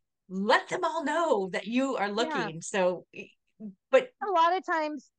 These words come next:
Speaker 2: people that are in service don't recognize the social capital that they're building, right? Like, they
Speaker 1: Yes.
Speaker 2: don't, they don't see that, and it needs to be just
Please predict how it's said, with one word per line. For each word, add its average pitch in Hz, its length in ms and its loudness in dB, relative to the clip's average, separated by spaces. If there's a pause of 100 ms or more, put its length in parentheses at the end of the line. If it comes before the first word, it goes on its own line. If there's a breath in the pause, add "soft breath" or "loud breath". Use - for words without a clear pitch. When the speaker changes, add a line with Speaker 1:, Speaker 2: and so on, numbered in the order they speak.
(140)
Speaker 2:
people 320 240 -4
that 311 140 -2
are 254 100 -4
in 247 80 -6
service 269 380 -6
don't 247 260 4
recognize 247 600 -2
the 226 100 -4
social 240 340 -2
capital 214 420 -4
that 185 160 0
they're 190 120 -4
building, 180 500 -4
right? 233 220 4
Like, 226 200 2
they 240 140 8
Speaker 1:
Yes. - 0 -
Speaker 2:
don't, 247 320 4
they 233 120 4
don't 262 300 0
see 285 520 -6
that, 185 320 -4 (420)
and 233 140 -2
it 208 80 -4
needs 233 280 -2
to 262 100 -4
be 240 360 0
just 220 200 -10